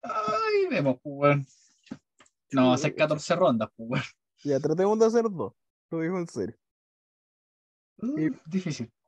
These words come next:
Speaker 2: veamos cuánto.
Speaker 1: Pero ya.
Speaker 2: Ya, pues, entonces vamos, tratemos de ir rápido. Ya,
Speaker 1: Va-,
Speaker 2: partamos
Speaker 1: vamos viendo,
Speaker 2: por, por
Speaker 1: después
Speaker 2: un
Speaker 1: vemos la
Speaker 2: estelarista.
Speaker 1: explicación. Ya, eh, ya, yo parte, ¿tú querés partir como W A y W o?
Speaker 2: Pues me da lo mismo pa' qué lado.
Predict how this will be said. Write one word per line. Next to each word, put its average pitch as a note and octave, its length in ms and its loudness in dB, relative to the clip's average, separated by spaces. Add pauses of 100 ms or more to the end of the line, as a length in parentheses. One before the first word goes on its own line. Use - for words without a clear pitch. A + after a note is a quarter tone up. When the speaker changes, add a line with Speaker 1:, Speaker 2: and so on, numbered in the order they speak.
Speaker 2:
veamos F#3 360 -2
cuánto. G#3+ 240 -2
Speaker 1:
Pero D#3+ 100 0
ya. F3+ 80 4
Speaker 2:
Ya, G3+ 100 4
pues, G#3 100 4
entonces A#3 300 2
vamos, B3+ 240 0
tratemos B3+ 400 -2
de B3+ 80 -4
ir B3 60 -2
rápido. A#2+ 340 -4 (300)
Ya, C#3+ 140 -4
Speaker 1:
Va-, - 160 -14
Speaker 2:
partamos C#3 240 2
Speaker 1:
vamos E3 160 8
viendo, C3 180 2
Speaker 2:
por, G3+ 120 -6
por A#3 120 4
Speaker 1:
después - 20 2
Speaker 2:
un B3 80 2
Speaker 1:
vemos B3 160 2
la B3 80 8
Speaker 2:
estelarista. D#3+ 340 6
Speaker 1:
explicación. D3 280 -4 (720)
Ya, - 320 -4
eh, A#2 960 2 (920)
ya, A#2 160 0
yo C#3 120 4
parte, C#3+ 560 2
¿tú D#3 180 0
querés E3 460 -4 (100)
partir - 280 -4
como E3 180 2
W D3+ 400 4
A F3 180 6
y E3 40 2
W E3 440 -2
o? D#3 380 -6 (160)
Speaker 2:
Pues A3 120 -4
me B3 100 0
da B3+ 160 0
lo C4+ 100 -2
mismo C#4 420 -4
pa' C4 140 -2
qué A#3+ 140 -2
lado. C#3 220 -4